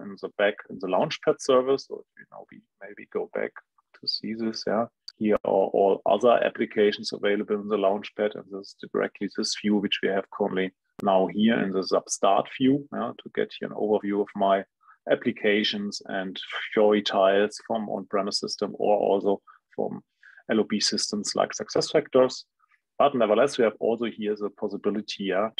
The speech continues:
to integrate really here with Sub Task Center. So if you open your task, you can see we have here all this integration, yeah, with Sub Task Center, and also we have now the count of nineteen, which we've seen before, also on the web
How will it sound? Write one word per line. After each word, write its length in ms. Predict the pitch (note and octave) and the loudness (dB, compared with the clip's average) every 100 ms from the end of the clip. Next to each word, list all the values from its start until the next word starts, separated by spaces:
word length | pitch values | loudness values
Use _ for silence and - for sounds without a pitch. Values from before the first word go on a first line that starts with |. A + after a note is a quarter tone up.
| - | -8
to 100 | - | -8
integrate 480 | A2 G2 - F2+ | -6 -6 -2 -2
really 320 | G2 G2 G#2 G2+ | 0 0 0 0
here 160 | G2+ | -2
with 140 | G2 G2+ | -2 -2
Sub 280 | - - - | -2 0 -4
Task 320 | - A#2 C#3+ | 2 2 2
Center. 440 | - B2+ B2+ C3 C3 _ | 2 2 4 2 2 _
So 120 | - | -18
if 60 | - _ - | -18 _ -12
you 80 | |
open 180 | - - | -12 -12
your 120 | G#2 G2+ | -20 -10
task, 280 | G#2 F#2+ - | -4 -4 -4
you 80 | G#2 | -14
can 120 | - - | -16 -14
see 340 | - G#2 G2+ _ _ - _ _ _ _ | -6 -4 -6 _ _ -20 _ _ _ _
we 60 | - | -8
have 120 | G1+ - | -8 -6
here 220 | G#2+ G#2+ - _ _ _ _ - | 0 0 0 _ _ _ _ 0
all 200 | G#2+ A2+ | 2 4
this 180 | A2 | 2
integration, 840 | G2+ F#2 G#2 - G2 G2 - G#2+ G2+ - | 0 -4 -6 -2 0 2 0 -4 -8 -8
yeah, 180 | G2+ A#2 B2+ A#2 | -8 -8 -12 -10
with 120 | G#2+ | -8
Sub 180 | - A2 - | -6 -8 0
Task 320 | B2 A#2+ - | 4 4 4
Center, 280 | A2 G#2+ G2+ | -2 0 -2
and 120 | F#2+ | 0
also 220 | G2 G2 | 0 0
we 60 | F#2+ | -4
have 100 | F2+ | -8
now 140 | F#2+ F2+ | -8 -10
the 80 | - - | -8 -4
count 160 | G2+ | -4
of 120 | - - | -4 0
nineteen, 480 | A#2 C3 B2+ B2 | 2 2 2 0
which 140 | A2+ - | 0 -4
we've 100 | A2 | -8
seen 320 | - G#2+ G#2 - - | -6 -6 -6 -10 -12
before, 460 | A2 - A2 A2+ | -8 2 4 4
also 340 | - G#2 G2+ F#2 | 4 0 0 -2
on 60 | F#2+ | -4
the 80 | F#2 | 0
web 140 | A#2+ | -2